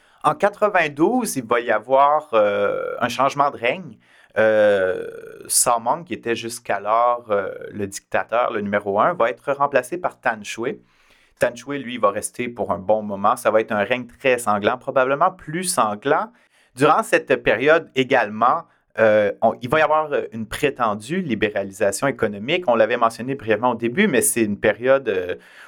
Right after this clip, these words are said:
où les deux grands conglomérats, entre guillemets, privés, mais dans les faits appartenant à l'armée, vont s'accaparer à peu près tout. Euh, donc, on transforme une économie dirigiste, dirigée vers une économie de cronies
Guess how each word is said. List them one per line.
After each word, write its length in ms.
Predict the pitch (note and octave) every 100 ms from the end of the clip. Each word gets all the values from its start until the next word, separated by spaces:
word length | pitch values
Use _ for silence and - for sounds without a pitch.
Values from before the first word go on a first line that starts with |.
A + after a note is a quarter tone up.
| -
où 300 | - C3+ D#3+
les 160 | D#3 A2+
deux 260 | - C#3 C#3+
grands 280 | A#2 D3+
conglomérats, 1080 | D3 C3 A#2 A#2+ A2 G2 A#2+ C3 C#3 C#3 _ _ _ _
entre 200 | A#2 A2+
guillemets, 340 | G#2 A2 A2+ A#2
privés, 560 | - A#2 G2+ C#3 A3+
mais 220 | D3 G2 -
dans 140 | G2+
les 120 | G2
faits 380 | F#2+ - G#2+ G2+
appartenant 460 | - G#2 _ G2+ G#2+
à 100 | G2
l'armée, 380 | F#2 G#2 C#3+ D#3
vont 180 | A2+
s'accaparer 840 | G#2 A2 - F#2+ F#2 F2+ A#2 B2 -
à 80 | A2
peu 160 | G2
près 380 | - - A2 - _
tout. 280 | - C#3+ D3 - - - - -
Euh, 160 | G2
donc, 300 | F#2+ A2+ A#2+
on 100 | G#2+
transforme 600 | - A2+ G2+ - B2+ B2+
une 100 | G#2+
économie 540 | G2 F2+ G2+ G2 G#2 G#2+
dirigiste, 720 | G#2+ G2 G2 F#2+ C#3 D3+ -
dirigée 500 | G#2+ A2 G2 A#2+ D3+
vers 300 | A#2+ B2 C#3
une 100 | A2+
économie 500 | F#2+ G#2+ G2+ G2+ B2
de 120 | G#2
cronies 580 | - - F#2+ G2 A2+